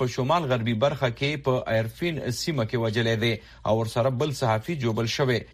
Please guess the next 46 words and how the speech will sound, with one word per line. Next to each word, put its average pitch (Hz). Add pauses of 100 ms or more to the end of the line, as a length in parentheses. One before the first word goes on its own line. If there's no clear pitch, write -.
(160)
دا 135
خبره 143
د 127
پولیسو 139
ځایي 139
مشر 110
کړې 117
ده. 117 (240)
د 123
یوکرین 123
یو 117
مارکچي 110 (320)
مایخیلو 143
فودولیاک 120
ویلي، 139 (500)
د - (140)
روس 175
سره 160
ګټورې 131
خبرې 120
روانې 139
دي 185
او - (140)
تمه 151
ده 156 (120)
چې 139 (160)
ورځ 120
دوه 151
کې 131
د 113
دغې 120
کومه 123 (100)
مثبته 117
نتیجه 113
مخې 113
ته 117
راشي. 117 (400)
په 143
خبرو 185
کې 147
د 143
روس 156
د 139
وفد 147
یو 117
غړي 143